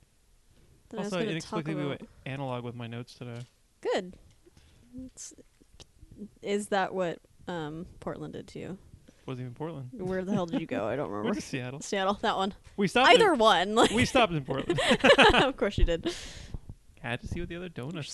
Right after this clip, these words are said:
Speaker 1: You're
Speaker 2: were.
Speaker 1: so hipster.
Speaker 2: It's true.
Speaker 1: Crap, I had a thing to teach you.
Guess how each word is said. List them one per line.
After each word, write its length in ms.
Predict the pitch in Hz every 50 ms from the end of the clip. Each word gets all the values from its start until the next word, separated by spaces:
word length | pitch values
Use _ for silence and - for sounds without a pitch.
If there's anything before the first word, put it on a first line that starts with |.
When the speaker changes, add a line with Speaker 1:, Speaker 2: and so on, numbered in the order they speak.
| - -
Speaker 1:
You're 80 | 214
Speaker 2:
were. 60 | 202 208
Speaker 1:
so 60 | - 190
hipster. 440 | - - - - 208 208 220 226 240 - - - -
Speaker 2:
It's 160 | - - -
true. 360 | - 131 131 131 - - - - - - - - - - - - - - - - - - - - - - - - - - -
Speaker 1:
Crap, 380 | - - - 240 269 269 - -
I 40 | 196
had 180 | 208 226 247
a 40 | 254
thing 220 | 247 269 262 254 254
to 60 | 240
teach 300 | 226 - 240 240 240 -
you. 340 | - 196 190 185 185 190 208